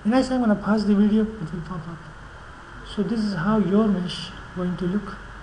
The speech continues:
if you want to assign your own exist material. So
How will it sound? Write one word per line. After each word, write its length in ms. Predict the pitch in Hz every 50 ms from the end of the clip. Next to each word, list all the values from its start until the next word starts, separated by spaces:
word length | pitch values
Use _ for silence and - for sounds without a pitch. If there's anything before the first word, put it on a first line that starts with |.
| - - - - - -
if 120 | 160 190
you 60 | 196
want 240 | 185 190 190 190 190
to 40 | - - 175
assign 280 | 170 - - 190 185 185 - - - - - -
your 200 | 185 185 180 185
own 180 | 185 185 180 165 - - - - - - - - - - - -
exist 280 | 175 160 185 - - - - - - -
material. 460 | 185 170 156 185 175 185 196 196 196 - - - - - - - - - - - - - - - - -
So 120 | 202 196